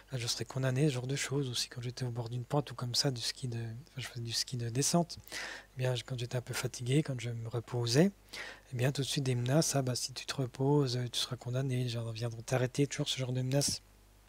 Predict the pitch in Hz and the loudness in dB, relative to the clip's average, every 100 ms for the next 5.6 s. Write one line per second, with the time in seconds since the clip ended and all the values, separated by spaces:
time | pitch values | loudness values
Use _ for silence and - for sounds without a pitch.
0 | - - - - - - - 135 135 147 | -20 -20 -14 -10 -10 -10 -6 0 2 4
1 | 135 123 123 127 127 120 - 127 123 - | 2 0 0 0 0 0 0 2 2 2
2 | 165 165 131 120 127 - - 175 - - | -2 0 -2 -2 -6 -4 -2 -2 -6 -16
3 | - - 131 117 123 - - 151 - 127 | -18 -8 -4 0 0 2 2 2 0 -4
4 | 123 - - 131 143 139 - - - 120 | -2 -4 0 6 8 6 0 -6 -2 0
5 | 110 - 113 117 123 | 0 0 -2 -2 -4